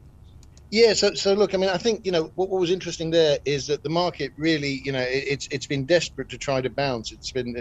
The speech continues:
you know, it, it's, um, it's like the deadest of cats. It's been, it's been trying to find some, some opportunity to bounce. And, uh, the open yesterday, we thought we had that, but actually it was just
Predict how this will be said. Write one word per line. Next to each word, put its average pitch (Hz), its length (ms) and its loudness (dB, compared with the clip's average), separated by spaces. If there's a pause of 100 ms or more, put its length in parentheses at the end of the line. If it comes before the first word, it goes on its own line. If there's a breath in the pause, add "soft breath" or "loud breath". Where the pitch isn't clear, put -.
you 135 80 -6
know, 117 120 -2
it, 123 200 -4
it's, 127 320 -6
um, 123 300 2 (380 loud breath)
it's 123 260 -2
like 127 160 2
the 117 80 -6
deadest 131 400 0
of 117 140 -10
cats. 123 340 -4
It's 113 100 -12
been, 120 240 -8
it's 123 140 -12
been 120 180 -10
trying 147 300 -2
to 120 60 -4
find 135 400 -4
some, 127 320 -4
some 131 500 0
opportunity 127 680 -4
to 113 100 -10
bounce. 123 420 -4
And, 120 340 -6
uh, 123 140 2
the 131 160 -2
open 139 280 2
yesterday, 120 600 -2 (320 loud breath)
we 123 100 -6
thought 135 220 0
we 117 120 -4
had 127 260 2
that, 117 280 -2 (320 loud breath)
but 127 160 2
actually 135 480 0
it 135 80 -4
was 131 140 -4
just 139 260 -2